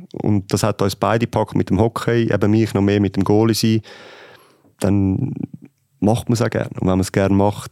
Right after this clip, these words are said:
ähm, dann investiert man auch dort viel Zeit. Und ich muss schon sagen, ich meine, am Schluss hat der,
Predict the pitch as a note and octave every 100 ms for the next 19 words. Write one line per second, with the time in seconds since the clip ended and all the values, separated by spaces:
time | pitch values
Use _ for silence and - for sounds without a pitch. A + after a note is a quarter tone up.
0 | - F#2+ F#2 F2+ F2 F#2 A2 A#2+ A#2 G2
1 | G2+ G2 F#2+ G#2 G2 F#2+ F#2 G2 - G2
2 | F#2 - B2+ C3 - F#2+ F#2 - - _
3 | _ _ _ - - A#2+ A#2+ - - F#2+
4 | F#2 F#2 F2+ - - - - G2+ - F#2+
5 | -